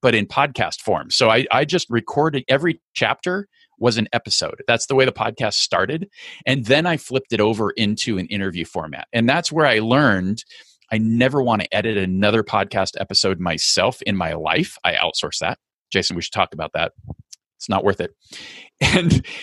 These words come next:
and then, and, and again, it, it, it allowed me to just practice and get better at interviewing. So when it came time, um, to launch Sales Success Stories,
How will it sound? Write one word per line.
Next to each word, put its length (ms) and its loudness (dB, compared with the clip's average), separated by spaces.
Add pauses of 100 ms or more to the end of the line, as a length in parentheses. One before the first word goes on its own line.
(180)
and 200 2
then, 480 4
and, 140 2
and 140 4
again, 200 2
it, 140 2
it, 320 2
it 120 4
allowed 640 0
me 240 -2
to 640 0 (480)
just 320 -2
practice 760 -6 (100)
and 260 0
get 220 0 (140)
better 420 2 (100)
at 320 2 (100)
interviewing. 640 -2
So 220 2
when 160 2
it 140 -4
came 340 -2
time, 540 -6 (680)
um, 540 0 (200)
to 140 2
launch 600 -2
Sales 320 2
Success 340 0
Stories, 640 -2